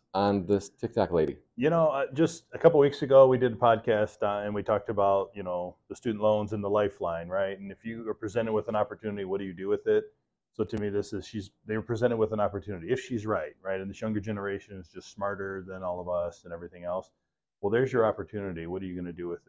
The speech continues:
Speaker 2: it? You gotta take it and use it to make yourself more efficient, to make yourself more productive, to continue to work hard, not use it as an excuse to not work hard, but to continue to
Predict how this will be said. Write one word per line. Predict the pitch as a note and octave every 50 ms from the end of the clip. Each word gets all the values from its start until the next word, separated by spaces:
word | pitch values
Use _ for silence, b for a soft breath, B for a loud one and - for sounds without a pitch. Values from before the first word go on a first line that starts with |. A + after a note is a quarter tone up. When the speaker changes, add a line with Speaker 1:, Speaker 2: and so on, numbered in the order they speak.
| -
Speaker 2:
it? | - - -
You | F#2+ F#2
gotta | G2 G2 F#2+
take | F#2 - G#2 F#2+ - G2+
it | F#2
and | F2+ F#2
use | F#2+ F#2+ F2 F#2
it | F2 _
to | - F#2
make | F#2 F#2 F2+ - _ _ _ _ _ _ _ _ _ _ _ _ _ _ _ _ -
yourself | G2+ G2+ - - A#2 G#2 G2
more | G#2+ G#2+ G#2+
efficient, | G#2 - - G2+ - - F#2 E2 -
to | - G2
make | F#2+ F#2 -
yourself | G2 - - G2+ F#2
more | G2 G2+ G2+
productive, | - - G2+ F#2 F2 E2 - - F2+ E2+ E2+ - _ _ _ _ _ _ _ _ -
to | -
continue | - - F#2+ E2 - A2+ A2+ A#2 A#2+ A#2
to | G#2
work | F#2 F2 E2+ E2 - -
hard, | E2 D2 D#2 E2 D2+ F2 - _
not | F#2+ F#2+ F#2+ F2+
use | G2 F#2+ F2 G2
it | F#2+ E2+
as | E2+ E2
an | F#2
excuse | F#2+ _ _ _ - F#2+ F2+ -
to | - F#2+
not | F2+ F#2 F#2+ G#2 F#2+
work | F#2 E2+ D#2 D#2+ -
hard, | E2 D2+ D2+ D#2 D#2+ -
but | F2+ E2+ -
to | - E2
continue | _ - F2 E2 _ _ - F#2+ F#2 F#2 F2+
to | D#2+